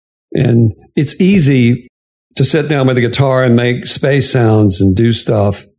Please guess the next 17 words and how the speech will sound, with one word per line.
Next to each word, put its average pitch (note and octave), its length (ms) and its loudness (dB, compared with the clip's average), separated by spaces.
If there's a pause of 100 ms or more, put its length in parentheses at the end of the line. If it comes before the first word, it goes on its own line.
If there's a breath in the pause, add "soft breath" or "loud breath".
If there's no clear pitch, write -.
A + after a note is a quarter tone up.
(240)
but A#2+ 220 -2 (420)
to A#2+ 80 2
make C#3 320 0
it C3 160 -4 (160)
blend C#3 380 0
in D3 340 2
with B2 160 0
something C3+ 580 -2
that's B2 180 -2
already B2 280 0
existing, C3 800 -2 (580)
that's C#3+ 220 -2
a B2+ 40 -2
hard A#2 240 0
thing - 180 0
to - 60 0
do. A#2+ 260 -4